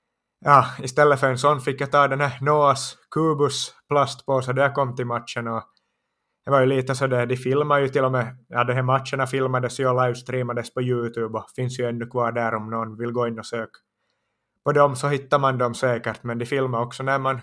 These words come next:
kom in till arenan och sånt, och ja, man kan ju tänka sig hur det brukar se ut när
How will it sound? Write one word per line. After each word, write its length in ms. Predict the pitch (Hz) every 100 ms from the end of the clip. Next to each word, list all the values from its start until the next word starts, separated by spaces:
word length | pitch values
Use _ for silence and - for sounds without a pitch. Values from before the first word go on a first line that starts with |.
| -
kom 200 | 160 135
in 220 | 135 131
till 120 | 151
arenan 420 | 139 135 120 120
och 60 | 117
sånt, 340 | 120 117 -
och 100 | 113 - _ _ _ _ _ _ _ _ _ _ 143
ja, 240 | 131 117 -
man 200 | 123 127
kan 100 | 135
ju 60 | 127
tänka 260 | 131 127
sig 120 | 135 131
hur 60 |
det 80 | 127
brukar 280 | 135 127 127
se 160 | 139
ut 260 | 131 127 127
när 200 | 127